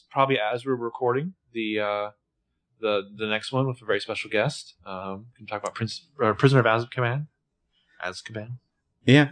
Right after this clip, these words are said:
Speaker 2: uh, so we're doing all eight Harry Potter movies. We'll move on to some other franchise after that. I don't know which one yet. Uh, any suggestions are certainly appreciated, but you can find that on our website page as well.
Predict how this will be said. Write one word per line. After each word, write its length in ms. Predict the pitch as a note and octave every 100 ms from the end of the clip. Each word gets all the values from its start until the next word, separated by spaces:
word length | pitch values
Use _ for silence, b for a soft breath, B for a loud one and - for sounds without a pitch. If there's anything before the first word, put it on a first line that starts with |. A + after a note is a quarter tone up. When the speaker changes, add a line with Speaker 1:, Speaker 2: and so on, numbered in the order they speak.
| -
Speaker 2:
uh, 460 | A2+ G#2+ G2 F#2+ F#2+
so 140 | A2+
we're 120 | G#2+
doing 240 | G#2 G#2+ G2+
all 340 | F#2+ G2 F#2+
eight 200 | G2+ G2
Harry 220 | G2+ F2+ F2
Potter 260 | F2+ F#2
movies. 420 | F#2 F#2 F#2 F2
We'll 140 | - F#2+
move 240 | G2 F#2+
on 220 | F#2+ F#2
to 240 | F#2 F2+ F#2+ -
some 220 | - E3+
other 160 | D3+ A#2
franchise 420 | A#2 G#2+ G2 F2+
after 220 | F2+ -
that. 140 | F2+
I 20 | F2
don't 180 | F#2+
know 120 | F#2+ F2+
which 200 | F2 -
one 200 | F2+ F2+
yet. 220 | F2+ F2 G2
Uh, 160 | F#2+ -
any 380 | G#2 G2 G2 - b b b b b
suggestions 840 | - A#2+ A2 A#2+ A2 - A2+ A2 G2+
are 220 | F2+ F2+
certainly 320 | - - G2
appreciated, 680 | F2 - G2 F#2+ F#2 F#2+ G2
but 240 | F#2+ F2+ F#2
you 220 | F#2+ G2
can 160 | G#2
find 320 | G2 G#2 G2+ G2
that 200 | F#2+ -
on 140 | F2+
our 100 | F2+
website 460 | F2+ F2 F2 F2+ F2
page 220 | G2 F#2
as 120 | F2+
well. 340 | F2+ F2+ F2+